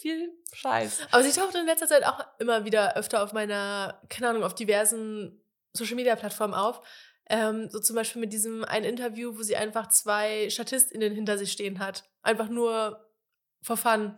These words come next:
Speaker 2: Die machen nichts, die sind einfach
Speaker 1: Das
Speaker 2: nur da
Speaker 1: kenn ich
Speaker 2: und
Speaker 1: nicht.
Speaker 2: sehen gut aus. Oder als sie, ähm, irgendwie sich so ein äh, Muttermal aufgemalt hat, das so größer wurde beim zweiten Mal und dann irgendwann war sie das Muttermal und hatte so einen
Speaker 1: <laughs>
Speaker 2: riesengroßen Kreis an quasi.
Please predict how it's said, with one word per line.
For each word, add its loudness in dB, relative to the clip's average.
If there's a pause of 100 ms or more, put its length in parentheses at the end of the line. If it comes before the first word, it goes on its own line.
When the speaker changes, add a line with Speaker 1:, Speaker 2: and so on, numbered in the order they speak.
Speaker 2:
Die -6
machen 4
nichts, 0
die 0
sind 2
einfach 0
Speaker 1:
Das 4
Speaker 2:
nur 0
da 8
Speaker 1:
kenn 8
ich 2
Speaker 2:
und 0
Speaker 1:
nicht. 2
Speaker 2:
sehen 2
gut -6
aus. 4 (460)
Oder 6
als 6
sie, -2 (440)
ähm, 0 (480)
irgendwie 2
sich 4
so 6
ein -4 (600)
äh, 0
Muttermal 0
aufgemalt -2
hat, -4
das 0
so -2 (540)
größer 4
wurde 4
beim 2
zweiten 2
Mal 0
und 0
dann 4
irgendwann 0
war 8
sie -2
das 0
Muttermal -2
und -2
hatte 6
so 6
einen 2
Speaker 1:
<laughs> -2
Speaker 2:
riesengroßen 0
Kreis 0
an -2
quasi. -6